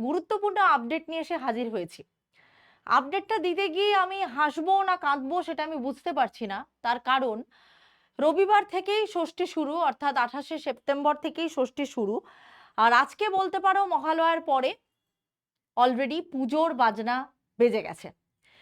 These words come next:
কিন্তু হঠাৎ করেই আমাদের পশ্চিমবঙ্গ রাজ্যে, বিশেষ করে কলকাতা এবং কলকাতা সংলগ্ন অঞ্চলে গতকাল রাতে যে পরিমাণ বৃষ্টি হয়েছে, সে পরিমাণ বৃষ্টিতে কিন্তু আমাদের কলকাতা শহর সহ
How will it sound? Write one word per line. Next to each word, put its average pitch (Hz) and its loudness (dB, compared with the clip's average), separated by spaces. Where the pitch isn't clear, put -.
কিন্তু 453 2
হঠাৎ 320 2
করেই 269 0
আমাদের 262 2
পশ্চিমবঙ্গ 311 2
রাজ্যে, 220 4
বিশেষ 311 -2
করে 415 0
কলকাতা 349 0
এবং 330 -4
কলকাতা 285 -2
সংলগ্ন 269 -4
অঞ্চলে 220 0
গতকাল 427 4
রাতে 277 2
যে 262 2
পরিমাণ 330 0
বৃষ্টি 247 -4
হয়েছে, 254 4
সে 311 0
পরিমাণ 359 0
বৃষ্টিতে 262 -2
কিন্তু 233 -6
আমাদের 208 -2
কলকাতা 285 -2
শহর 269 -2
সহ 202 -6